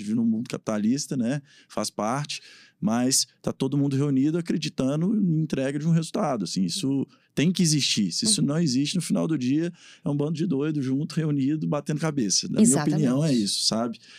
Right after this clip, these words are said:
Speaker 1: É, e, e um negócio que eu, que eu escutei numa reunião ontem, ontem, de um dos cabeças brancas lá do escritório, é que assim, lá tem os cabeças brancas que a gente
Speaker 2: <laughs>
Speaker 1: aprende todo dia, né? Tem que ter, senão a gente fica estagnado.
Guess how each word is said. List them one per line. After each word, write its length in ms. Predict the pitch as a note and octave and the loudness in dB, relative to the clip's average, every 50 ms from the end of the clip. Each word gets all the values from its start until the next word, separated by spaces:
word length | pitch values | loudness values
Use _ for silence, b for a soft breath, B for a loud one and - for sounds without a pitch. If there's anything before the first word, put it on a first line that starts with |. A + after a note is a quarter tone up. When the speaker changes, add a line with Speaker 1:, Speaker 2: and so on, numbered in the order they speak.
| B B B _ | B B B _
Speaker 1:
É, 560 | - F#2+ G2+ G#2 G#2 G#2 G2+ G2 F#2+ F2+ - - - | -4 -4 -2 -2 -2 -2 0 0 -2 -2 -4 -2 -2
e, 280 | A2+ A2 - - A#2 | -2 -2 0 0 2
e 60 | A#2 A#2+ | 2 2
um 60 | C3+ | 2
negócio 460 | C#3 C3+ B2 B2+ C3 C#3+ C#3+ - - | 2 0 0 0 -2 -2 -4 -4 -4
que 80 | - C#3 | -2 -2
eu, 260 | C#3 C3+ A#2 G2 - | 0 0 -2 -2 -4
que 80 | - - | -4 -4
eu 200 | B2 B2 A#2 G#2+ | -2 -2 -2 -4
escutei 720 | - - - B2 G2 - A#2+ B2 C3 C3 B2 A2+ G2 - b b b b b b b _ _ | -4 -4 -4 -4 -4 -2 0 0 2 2 2 2 2 0 b b b b b b b _ _
numa 280 | - A#2 A#2 B2+ A#2 A2 | -2 0 0 0 2 2
reunião 840 | A#2 B2+ C3+ C3 B2+ A#2 A2+ A#2 A#2 A#2+ A#2 A#2 A2+ A2 G#2 F#2+ - - _ - | 0 0 2 2 2 2 2 0 0 0 0 0 0 0 -2 -2 -6 -10 _ -6
ontem, 400 | - - C3+ - - - - - _ _ _ _ _ _ _ - | -4 -4 -4 -4 -8 -10 -10 -10 _ _ _ _ _ _ _ -4
ontem, 460 | A#2 A#2+ A2+ - - - - - - b b b b b b b b | -2 -2 -2 -2 -6 -8 -8 -8 -10 b b b b b b b b
de 120 | E2+ G2 A#2+ | -2 0 2
um 60 | D3 | 2
dos 120 | D3 C#3+ | 2 0
cabeças 460 | - D3 B2+ B2 C3+ C3 - C3+ A#2+ | -2 -2 -2 -2 -2 -2 0 0 0
brancas 400 | G#2 G#2 G#2+ A#2 A#2+ A#2+ A2+ A2+ | 0 0 2 2 2 0 0 -2
lá 140 | G#2 A2 A2 | -2 0 0
do 60 | A2 | 0
escritório, 580 | A2 - - - G2 - A2 A2 B2+ C3 A2+ A2+ | 0 0 0 -2 -2 -2 -2 -2 0 0 -2 -2
é 20 | |
que 80 | - B2+ | -2 -2
assim, 140 | A#2 - G#2+ | 0 0 0
lá 120 | G#2+ G#2+ | 0 0
tem 140 | - - C3+ | 0 0 0
os 80 | B2+ - | 0 0
cabeças 420 | - C3 B2+ C#3 B2+ - C3 A2 | -2 -2 -2 -2 -2 0 0 0
brancas 300 | G2+ G#2 A2+ A#2+ B2 A#2 | 0 0 0 -2 0 0
que 60 | - | 2
a 40 | C3+ | 2
gente 200 | B2 C3+ - C3+ | 2 2 2 0
Speaker 2:
<laughs> 20 | |
Speaker 1:
aprende 340 | B2 B2 - C3+ C3 C3 - | -2 -2 0 0 2 2 2
todo 200 | - B2+ B2+ D3+ | 0 0 0 0
dia, 360 | C3+ G#2+ G#2+ A2 G2+ G2+ G2+ | 0 2 2 2 2 2 2
né? 220 | G2+ G#2+ A2 A2+ A#2 B B B B B B | 2 4 2 2 0 B B B B B B
Tem 140 | - A#2 C3 | -4 -2 -2
que 80 | C#3 - | -2 -2
ter, 300 | - C#3 A#2+ G#2+ G2 G2 | -2 -2 -2 -2 -4 -6
senão 260 | - - A2 A2 A2+ | -4 -2 0 0 0
a 80 | C3 C#3 | 0 0
gente 340 | C#3 C#3+ C3 - D#3+ D#3 D#3 | -2 -2 -2 -2 -2 -2 -2
fica 200 | - D3 - - | -4 -6 -4 -2
estagnado. 640 | - - C#3+ C#3+ D3+ D#3+ C#3 A2+ G#2 G2+ G2 F#2+ | -2 -2 0 0 0 0 0 0 0 0 0 -2